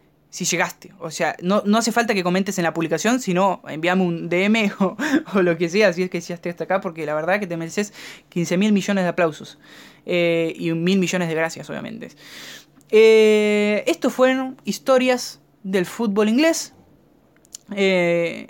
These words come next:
y nos vemos la próxima, seguramente la semana que viene, eh, traiga un podcast dedicado a Manchester City. Ya tengo el artículo, es, de hecho hice un artículo, no lo pude publicar el artículo,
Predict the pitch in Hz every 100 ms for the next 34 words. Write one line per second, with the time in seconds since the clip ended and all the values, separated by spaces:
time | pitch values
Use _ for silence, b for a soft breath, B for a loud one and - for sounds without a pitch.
0 | _ 294 294 269 262 220 185 226 - 226
1 | 240 B B - 190 202 202 208 190 170
2 | 190 196 196 185 202 220 240 B B -
3 | 170 160 196 196 190 190 185 202 208 196
4 | 175 165 190 185 190 190 190 180 240 214
5 | 262 - B B - _ - - 220 214
6 | 175 165 214 208 220 180 151 175 180 180
7 | 185 180 175 156 202 202 214 214 196 220
8 | 208 220 202 - 165 190 185 165 165 190
9 | 202